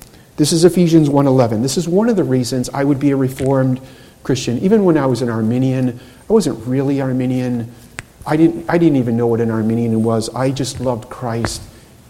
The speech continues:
and I didn't, I didn't know that I didn't know. So that, that, I actually don't think there are a lot of really card-carrying Arminians, but that's just me.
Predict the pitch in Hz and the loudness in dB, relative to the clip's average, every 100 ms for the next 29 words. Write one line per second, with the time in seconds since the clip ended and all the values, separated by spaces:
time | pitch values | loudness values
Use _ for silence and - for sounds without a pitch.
0 | - 131 117 113 110 110 107 - - - | -10 -8 -6 -4 -4 -4 -8 -16 -20 -20
1 | - - - 131 127 131 135 - - 117 | -20 -20 -8 -4 -2 -4 -8 -14 -12 -6
2 | 127 127 127 123 120 120 123 117 110 131 | -4 -4 -2 -2 -2 -2 -2 -4 -4 -2
3 | 127 104 104 107 110 - - - - 123 | -2 -2 -8 -14 -18 -20 -18 -14 -8 -4
4 | 107 107 - 147 135 131 151 151 - - | -2 -2 -2 -4 -4 -4 -4 -4 -6 -6
5 | 127 123 113 113 107 107 117 104 104 104 | -2 -2 -2 -2 0 -2 -2 -2 -2 -2
6 | 98 101 98 98 110 104 101 98 - 98 | -2 -4 -6 -6 -4 -2 -2 -6 -6 -8
7 | 98 104 101 95 95 95 98 95 92 - | -6 -6 -4 -4 -6 -6 -6 -6 -8 -12
8 | 107 127 117 - 98 98 98 95 | -6 -6 -6 -8 -8 -6 -6 -6